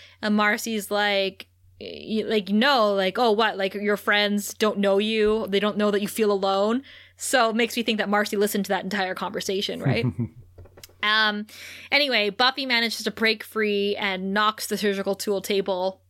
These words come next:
Speaker 1: into Marcy, who falls back. And then she starts to untie Cordelia, but that's when Marcy knocks Buffy over.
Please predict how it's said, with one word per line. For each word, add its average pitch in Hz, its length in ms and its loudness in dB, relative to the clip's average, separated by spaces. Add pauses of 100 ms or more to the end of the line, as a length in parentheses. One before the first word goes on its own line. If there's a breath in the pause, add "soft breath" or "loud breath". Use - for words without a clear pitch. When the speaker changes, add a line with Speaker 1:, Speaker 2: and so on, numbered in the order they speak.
Speaker 1:
into 214 280 2
Marcy, 196 400 0
who 190 80 0
falls 190 360 0
back. 190 400 -2 (240)
And 240 160 2
then 247 200 4
she 254 160 -2
starts 226 240 0
to - 160 -4
untie 196 520 0
Cordelia, 277 720 0 (160)
but - 120 2
that's 208 180 -2
when 208 200 0
Marcy 190 300 -2
knocks 180 340 -6
Buffy - 400 -8
over. - 320 -10